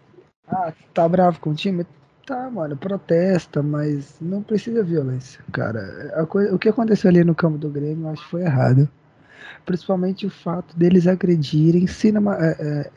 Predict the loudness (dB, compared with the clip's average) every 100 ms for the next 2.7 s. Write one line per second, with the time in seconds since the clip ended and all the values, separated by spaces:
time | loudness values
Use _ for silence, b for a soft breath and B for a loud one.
0 | -10 -8 -2 0 0 -2 -6 _ _ _
1 | _ -4 -2 -2 -4 -6 _ -6 -4 0
2 | 2 2 2 0 2 0 -2